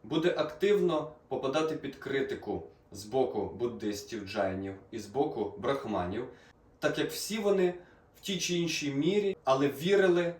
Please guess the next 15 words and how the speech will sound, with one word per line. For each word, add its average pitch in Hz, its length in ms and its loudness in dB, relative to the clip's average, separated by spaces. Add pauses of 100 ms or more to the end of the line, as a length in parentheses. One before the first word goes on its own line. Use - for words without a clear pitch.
(280)
в 151 380 4 (220)
важливість, 156 880 2 (160)
в - 140 -18
доцільність 170 960 0 (360)
і 143 200 2
у 143 480 4
значну 156 540 2
вагу 135 600 0 (120)
людського 117 480 -4
вчинку. - 500 -6 (500)
Саме 180 320 6
тому 139 580 0 (240)
в 113 60 -18
брахманському 131 800 -2
середовищі 113 880 -4